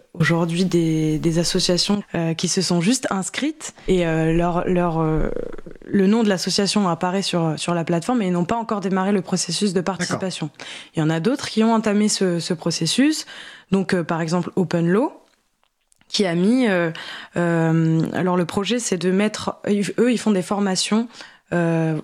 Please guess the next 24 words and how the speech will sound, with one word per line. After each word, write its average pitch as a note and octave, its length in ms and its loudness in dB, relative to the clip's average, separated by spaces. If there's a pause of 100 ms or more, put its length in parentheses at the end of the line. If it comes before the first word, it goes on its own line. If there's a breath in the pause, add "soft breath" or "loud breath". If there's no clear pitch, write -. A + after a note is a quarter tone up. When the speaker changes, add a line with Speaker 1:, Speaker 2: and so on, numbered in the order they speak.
Speaker 1:
c'est, E3+ 280 -2
c'est, E3 440 0
c'est F3+ 200 -2
une F3 60 2
association F3+ 480 0
qui A3+ 140 -4
fait G#3+ 140 0
des F#3 80 -2
formations. F#3 580 -2 (560 loud breath)
Euh, D#3+ 380 2 (100)
et G#3+ 400 2
ils F3+ 140 4
ont F3 80 4
mis G#3+ 180 4
en G3 120 2
place G#3+ 320 -2
leur, E3+ 240 2
euh, D#3 300 2 (520)
euh, F3 140 -2
je D#3 160 -2
crois, G3+ 280 -2
leur, E3 280 0
euh, D3+ 200 -2
présentation. F#3 720 0